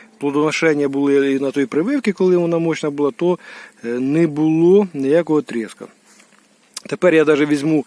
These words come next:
ну, фу-, чи-, форма відрізняється сильно силою росту. Вона цей, цей рік я її, звісно,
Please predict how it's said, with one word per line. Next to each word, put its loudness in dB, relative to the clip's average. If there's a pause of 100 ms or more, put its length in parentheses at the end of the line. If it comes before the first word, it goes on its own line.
(380)
ну, 6
фу-, 0
чи-, 4
форма 4
відрізняється 4
сильно 4
силою 2
росту. 2
Вона 4
цей, 2 (560)
цей 4
рік 4
я 4
її, 4
звісно, 0